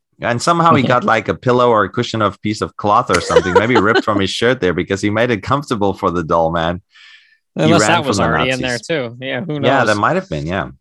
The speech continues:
Speaker 1: <laughs>
Speaker 2: So then, you know, um, that's the story. We're caught up on Uncle Sam's tale. We're caught up on Midnight's tale and with the doll man in tow.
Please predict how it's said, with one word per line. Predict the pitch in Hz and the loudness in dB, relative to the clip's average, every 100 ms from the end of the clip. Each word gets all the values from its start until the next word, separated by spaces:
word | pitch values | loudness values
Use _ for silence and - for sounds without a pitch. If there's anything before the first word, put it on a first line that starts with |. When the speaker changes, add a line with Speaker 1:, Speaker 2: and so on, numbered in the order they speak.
| _ _ | _ _
Speaker 1:
<laughs> | 131 - _ 190 151 254 - | -18 -18 _ -8 -4 -6 -4
Speaker 2:
So | - 123 | 0 2
then, | 127 139 | 2 2
you | 143 | 2
know, | 143 135 123 | 2 4 4
um, | 113 104 | 2 0
that's | 117 - | -2 -2
the | 131 | -8
story. | - 143 123 | 0 0 2
We're | 98 | 0
caught | 95 - 135 | -2 -2 0
up | 135 | 0
on | 120 | 0
Uncle | 113 113 113 | -2 -2 -4
Sam's | - 107 104 - | -2 -4 -4 -4
tale. | - 98 | -2 0
We're | 85 | -2
caught | 73 - 127 | -4 -2 0
up | 135 | 0
on | 120 107 98 _ _ | -2 -2 -8 _ _
Midnight's | 95 104 101 101 - | -6 -2 -2 -2 -4
tale | - 95 | -2 0
and | 92 90 - - | 0 -2 -8 -10
with | 87 92 | -10 -6
the | |
doll | 87 98 98 | -2 0 0
man | 95 92 | 0 -2
in | 87 | -4
tow. | 80 80 71 | -4 -4 -4